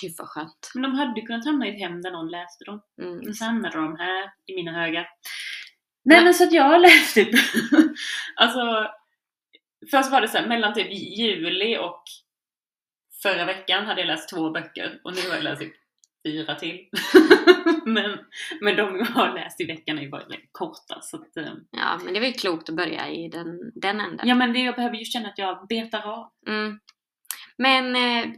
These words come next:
Speaker 1: vill du, eh, köra igång kanske?
Speaker 2: Ja, eh, då kanske jag faktiskt ska börja med en sån här bokmässig grej. Det här, nu blir det nog inte så långt heller. Jag har läst Ert blod på mina broddar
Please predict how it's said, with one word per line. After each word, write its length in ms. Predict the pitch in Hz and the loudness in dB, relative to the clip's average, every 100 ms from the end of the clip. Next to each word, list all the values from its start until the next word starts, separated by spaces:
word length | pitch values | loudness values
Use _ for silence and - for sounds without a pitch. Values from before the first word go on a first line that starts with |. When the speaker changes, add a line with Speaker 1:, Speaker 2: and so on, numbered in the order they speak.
| 226 | -4
Speaker 1:
vill 240 | 233 214 | -2 0
du, 180 | 180 170 262 | 0 0 -2
eh, 240 | 285 277 | -2 -4
köra 220 | 269 262 | -4 -4
igång 260 | 208 190 302 | -4 -4 -4
kanske? 220 | 277 262 302 | -2 2 4
Speaker 2:
Ja, 340 | 330 349 359 359 - 285 | 6 6 4 2 -4 -4
eh, 180 | 294 285 254 294 | -4 -6 -12 -12
då 120 | 294 | -8
kanske 280 | 302 302 311 | -8 -6 -6
jag 80 | |
faktiskt 240 | 311 302 254 | -6 -8 -10
ska 100 | 247 | -6
börja 380 | 277 285 254 269 | -4 -4 -4 -4
med 160 | 269 | -4
en 60 | 214 | -4
sån 120 | 202 | -8
här 100 | 185 | -8
bokmässig 540 | 190 196 175 160 170 | -8 -10 -12 -12 -10
grej. 300 | 185 190 - - | -6 -4 -6 -6
Det 60 | |
här, 280 | 220 226 - | 0 0 0
nu 100 | 233 | -4
blir 220 | 226 190 | -2 -2
det 280 | 190 - 196 | -4 -10 -8
nog 140 | 180 | -8
inte 140 | 180 175 | -8 -10
så 120 | 180 | -8
långt 480 | 185 208 214 220 - | -6 -6 -6 -8 -8
heller. 220 | - 208 | -8 -4
Jag 80 | 220 | 0
har 60 | 240 | 0
läst 200 | 247 247 | -2 -4
Ert 240 | 220 208 - | -8 -8 -8
blod 320 | 220 165 - | -4 -4 -6
på 60 | |
mina 160 | 196 185 | -8 -8
broddar 560 | 190 220 214 202 240 | -4 -6 -6 -6 -6